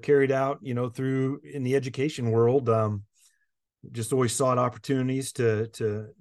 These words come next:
move into leadership positions, and just something I've always been drawn to. But, you know, I've studied, studied the topic a lot, just like a lot of, uh, you all out there. And, um, I think over the years, what has really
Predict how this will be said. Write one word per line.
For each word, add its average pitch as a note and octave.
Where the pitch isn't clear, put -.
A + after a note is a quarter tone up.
move B2+
into A#2+
leadership B2
positions, B2+
and G#2+
just A#2
something C3+
I've A#2+
always B2
been A#2
drawn A#2+
to. A2
But, A2
you D3
know, C#3+
I've B2+
studied, D3
studied D#3
the C#3+
topic D3+
a C3
lot, C3+
just B2+
like C3+
a B2
lot B2+
of, A#2+
uh, A#2
you B2+
all B2
out A#2+
there. B2
And, A2
um, G#2
I C3
think B2
over B2+
the A2+
years, B2+
what A#2
has A2+
really C3